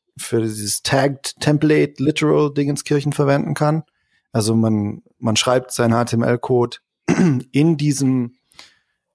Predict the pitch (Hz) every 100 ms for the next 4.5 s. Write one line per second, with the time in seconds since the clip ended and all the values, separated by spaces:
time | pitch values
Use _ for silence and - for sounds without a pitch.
0 | - 117 117 117 113 107 113 - _ _
1 | - 139 190 202 - 202 208 - _ _
2 | _ 127 123 120 123 - 117 107 104 -
3 | 110 175 180 - 156 120 113 110 131 156
4 | 165 156 160 160